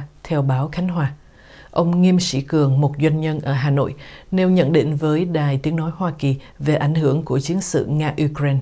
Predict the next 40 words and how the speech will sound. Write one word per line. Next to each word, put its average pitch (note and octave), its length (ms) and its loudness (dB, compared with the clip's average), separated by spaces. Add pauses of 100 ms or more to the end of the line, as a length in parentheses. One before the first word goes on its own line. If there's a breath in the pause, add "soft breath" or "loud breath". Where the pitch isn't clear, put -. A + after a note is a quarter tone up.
đến D#3+ 300 0
ngành D3 260 0
du C#3+ 120 2
lịch C#3 200 0
Việt C3+ 200 -2
Nam C#3 200 2
như C#3 180 4
sau. C#3 240 -4 (920 loud breath)
Ông D#3 180 2
nói, D3 280 -2 (240 loud breath)
ảnh D3+ 180 0
hưởng D3+ 240 2
nhiều D#3 160 2
nhất F#3+ 260 2
là C#3+ 80 2
các F#3 160 -4 (100)
doanh D#3+ 120 2
nghiệp D3 240 0
du D3 160 2
lịch, C#3 220 0 (360 loud breath)
những E3 260 2
doanh F3+ 200 4
nghiệp D#3 160 2 (140)
đưa E3 140 6
người D3+ 300 2
từ D3 120 2
Nga D3+ 260 0
sang E3+ 460 -4
và C3+ 200 2
ngược C3+ 300 2
lại C3+ 300 -2
bị C#3+ 200 0
ảnh C#3 220 -4
hưởng C#3 260 0
nặng D3+ 260 -4
nề C#3 140 2
nhất. C#3+ 200 0 (1120 loud breath)
"Xung F3+ 260 0
đột D3 160 4
ở C#3+ 120 2